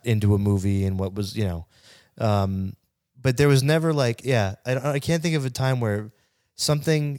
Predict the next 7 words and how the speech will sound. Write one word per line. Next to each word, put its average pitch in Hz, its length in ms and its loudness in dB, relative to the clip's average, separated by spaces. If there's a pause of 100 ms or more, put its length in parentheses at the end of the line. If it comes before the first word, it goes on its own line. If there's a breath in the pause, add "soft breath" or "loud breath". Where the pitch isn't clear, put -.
bombed 117 520 2
so 123 440 2
bad 98 580 0
and 110 140 -6
was 101 120 -4
so, 127 440 0
like, 110 300 -4